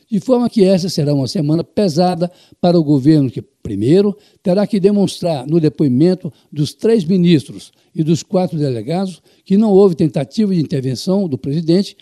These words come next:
nas ações da Polícia Federal. Segundo, será a vi-, análise do vídeo que, segundo se sabe, talvez tenha sido aí essa reunião a mais tensa das tantas promovidas pelo presidente com o seu ministério e foi decisiva para Moro deixar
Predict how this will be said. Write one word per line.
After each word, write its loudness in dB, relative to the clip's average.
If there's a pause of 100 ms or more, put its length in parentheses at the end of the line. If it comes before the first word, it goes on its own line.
(200)
nas -2
ações 0
da 0
Polícia -2
Federal. -4 (280)
Segundo, 0 (100)
será -2
a -2
vi-, 2
análise 0
do -2
vídeo 2 (260)
que, -2
segundo -4
se -8
sabe, 0
talvez 0 (280)
tenha 2
sido -2
aí 2 (240)
essa 0
reunião 0
a -4
mais -2
tensa 0 (260)
das 0
tantas -2
promovidas 2
pelo 0
presidente 0 (280)
com 0
o 2
seu 2
ministério 2 (240)
e 0
foi 2
decisiva 0
para -2
Moro 4
deixar -2